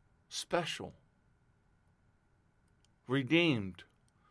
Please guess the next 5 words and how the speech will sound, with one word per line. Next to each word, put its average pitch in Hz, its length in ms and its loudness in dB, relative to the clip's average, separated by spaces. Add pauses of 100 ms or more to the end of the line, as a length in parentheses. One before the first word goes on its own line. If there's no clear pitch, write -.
(180)
Set 165 340 6
apart. 156 560 2 (4000)
So 170 220 4
our 180 200 10
desire 175 800 8